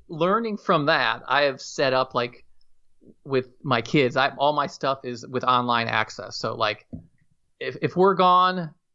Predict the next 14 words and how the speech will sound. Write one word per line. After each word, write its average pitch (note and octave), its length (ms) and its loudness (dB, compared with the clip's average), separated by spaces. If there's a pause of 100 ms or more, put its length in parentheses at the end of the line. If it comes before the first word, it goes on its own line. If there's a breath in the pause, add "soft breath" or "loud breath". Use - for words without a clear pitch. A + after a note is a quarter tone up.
(140)
they D#3 120 2
put F3+ 180 0
in E3+ 120 4
a E3 60 4
request D#3 420 0
for C#3 100 -6
access. C#3+ 720 -4 (520)
You C3+ 80 -6
know, B2 120 0
if B2 100 -8
we E3+ 80 2
don't D#3+ 160 4
answer D3+ 340 2
within C3+ 380 -2